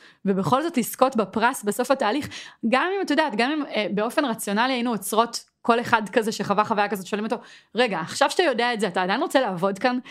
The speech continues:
והרבה פעמים התשובה תהיה "לא", הרבה פעמים אדם יגיד "לא", אחרי שאיחרו לי לראיון, ולא קראו את הקורות חיים שלי, אני לא רוצה להיות חלק מהארגון הזה, and yet, אדם יושב ומשלים את כל התהליך, באיזה קיפאון כזה שאומר, "זה התהליך ואני חייב לכבד אותו." אז אני חושבת שבאמת הדינמיקה יכולה גם להשתנות מהצד השני, כמו שאת אומרת,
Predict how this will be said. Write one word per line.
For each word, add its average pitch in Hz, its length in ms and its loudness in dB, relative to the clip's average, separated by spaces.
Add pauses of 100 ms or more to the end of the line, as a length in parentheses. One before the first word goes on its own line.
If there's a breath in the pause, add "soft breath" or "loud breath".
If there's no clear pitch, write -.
(240 loud breath)
והרבה 254 180 2
פעמים 381 200 0
התשובה 339 180 -2
תהיה 359 240 0
"לא", 370 140 0
הרבה 240 140 -2
פעמים 311 260 0
אדם 302 160 0
יגיד 302 200 -2
"לא", 311 280 0
אחרי 240 240 0
שאיחרו 262 520 -2
לי 311 100 -2
לראיון, 202 640 0 (360 loud breath)
ולא 220 200 2
קראו 311 160 2
את 330 80 -2
הקורות 240 440 2
חיים 196 240 -2
שלי, 202 180 -4
אני 202 140 -2
לא 311 160 2
רוצה 440 160 0
להיות 220 320 0
חלק 196 240 0
מהארגון 190 340 0
הזה, 190 160 -2
and 208 280 -2
yet, 370 300 -2 (320 loud breath)
אדם 254 240 2
יושב 220 360 0
ומשלים 208 480 0
את 320 100 -4
כל 269 160 4
התהליך, 220 500 -2 (360 loud breath)
באיזה 214 200 2
קיפאון 262 380 2
כזה 339 160 0
שאומר, 277 240 0
"זה 262 140 2
התהליך 254 340 0
ואני 214 160 0
חייב 202 200 2
לכבד 175 340 -2
אותו." 175 160 -2
אז 175 100 -2
אני 180 100 -2
חושבת 269 220 -2
שבאמת 269 840 -2
הדינמיקה 254 460 0
יכולה 220 280 0
גם 254 120 -2
להשתנות 226 340 0
מהצד 220 280 0
השני, 208 260 0
כמו 220 240 0
שאת 240 180 0
אומרת, 262 280 0